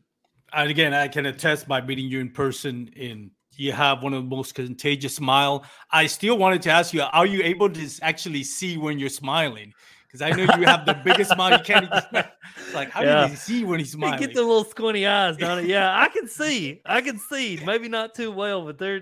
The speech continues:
Speaker 2: they're definitely there. Bethany always tells me that when I smile, I got to, I definitely smile with my eyes. You know what
Speaker 1: Yeah.
Speaker 2: I mean? I get them going. But yeah, yeah, I sorta can see. Maybe, maybe not. I don't know. Like, I just don't even notice. I just smile. So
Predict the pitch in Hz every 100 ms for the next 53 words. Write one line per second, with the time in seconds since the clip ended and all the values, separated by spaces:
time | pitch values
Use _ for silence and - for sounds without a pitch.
0 | 165 190 196 202 202 190 160 165 175 147
1 | 170 196 190 180 170 160 - 170 156 143
2 | 135 127 143 151 - 156 147 131 143 139
3 | 147 - 160 180 208 196 175 - 175 175
4 | 165 156 139 131 135 131 117 110 131 139
5 | 139 139 143 139 160 156 135 127 _ _
6 | _ - 151 147 127 135 151 156 135 117
7 | 135 151 170 - 233 196 - 131 - 127
8 | 117 147 175 170 143 170 160 139 123 120
9 | 160 156 135 107 107 127 135 156 170 160
10 | 175 160 139 143 135 117 127 139 151 -
11 | 151 120 110 - 127